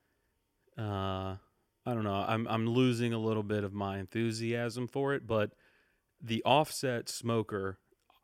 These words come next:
I still, it's such a romantic idea to be able to build a fire. Like, Traeger's great because you can, you don't have to think about it. You, you, you know, season your meat well, throw it on there,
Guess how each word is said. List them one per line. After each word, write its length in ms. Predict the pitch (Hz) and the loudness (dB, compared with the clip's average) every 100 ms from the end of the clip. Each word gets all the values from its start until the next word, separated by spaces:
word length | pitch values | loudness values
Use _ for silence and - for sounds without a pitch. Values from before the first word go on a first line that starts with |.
| - | -6
I 140 | 107 | -4
still, 380 | 104 - - 120 127 | -4 -6 -2 -2 -2
it's 160 | 110 | -4
such 340 | - 139 143 147 | -2 0 0 0
a 80 | |
romantic 560 | 117 113 110 113 113 107 | 0 0 0 0 -2 0
idea 360 | 107 101 107 101 | -2 0 -2 -2
to 80 | |
be 240 | 95 101 98 | -4 -2 -2
able 220 | 98 101 | -2 -4
to 200 | 98 95 - - _ - - | -4 -6 -8 -20 _ -16 2
build 300 | 110 120 120 | 6 6 6
a 60 | |
fire. 640 | 107 - 104 104 95 85 - | 2 0 0 2 0 -4 -8
Like, 300 | - 110 - _ _ _ _ _ _ - _ _ - _ _ - | -2 -2 -2 _ _ _ _ _ _ -20 _ _ -20 _ _ -12
Traeger's 460 | - 196 226 165 107 | 0 2 6 4 4
great 340 | 131 123 - | 6 6 4
because 360 | 110 101 110 104 | -4 2 2 2
you 100 | 113 | -4
can, 380 | - 104 98 95 - | -2 -2 -2 -6 -2
you 100 | 123 | 2
don't 120 | 110 | 2
have 120 | 107 | 2
to 80 | 101 | 0
think 260 | 117 104 | -2 -2
about 340 | 107 98 92 92 | -2 -2 -2 -2
it. 120 | 95 | -4
You, 220 | 107 107 - | -4 -4 -4
you, 120 | 101 | -4
you 100 | 101 | -2
know, 120 | 98 | -2
season 440 | - 123 117 113 | 0 0 2 0
your 120 | 113 110 | -2 0
meat 260 | 110 113 | 0 0
well, 220 | 110 107 104 | 0 0 0
throw 340 | - 117 110 | 0 4 4
it 80 | 107 | 4
on 240 | 104 104 | 2 0
there, 300 | 104 101 104 | -2 0 0